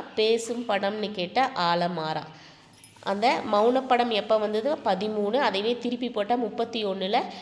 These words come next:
பேசும் படம் வந்திருக்கு. நடராஜ முதலியார் என்பவர் கீசகவதம் என்னும் படத்தை தயாரித்தார்.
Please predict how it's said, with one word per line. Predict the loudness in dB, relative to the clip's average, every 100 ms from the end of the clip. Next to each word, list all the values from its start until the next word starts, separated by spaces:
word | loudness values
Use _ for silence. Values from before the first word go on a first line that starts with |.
| -6
பேசும் | 2 4 2 -2
படம் | 0 0
வந்திருக்கு. | 0 -2 -4 -10 -12 -14 -2
நடராஜ | 0 2 2 4 4 2 0
முதலியார் | -2 -2 0 2 2
என்பவர் | 0 -2 -2 2 2 2 -10 -14 -10 2
கீசகவதம் | 4 4 4 4 6 6 4 2
என்னும் | 2 2 0
படத்தை | 0 0 0 0 0 0
தயாரித்தார். | 0 0 -2 -6 -4 -2 -2